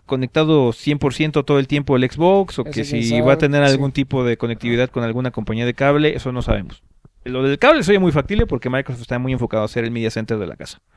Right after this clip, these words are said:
Speaker 2: Ajá.
Speaker 1: Entonces, eh, es un rumor.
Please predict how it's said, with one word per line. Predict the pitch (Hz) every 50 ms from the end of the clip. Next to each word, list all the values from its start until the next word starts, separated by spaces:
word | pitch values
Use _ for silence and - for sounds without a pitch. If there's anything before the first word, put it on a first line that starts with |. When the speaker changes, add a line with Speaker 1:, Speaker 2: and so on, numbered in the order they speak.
| _ -
Speaker 2:
Ajá. | 202 156 139 143 143 - - _ - - _ _ _ _ -
Speaker 1:
Entonces, | - 117 110 - 127 131 120 - 139 139 135 123 - - _ - - - _ _ _ _ _ _ _ _ _ _ _ -
eh, | - 135 151 156 160 165 170 170 170 - - - 170 - _ _ _ _ _ _ _ _ - - - - - - - - - - - - - - - -
es | 123 123 135
un | 175 185
rumor. | 185 190 185 135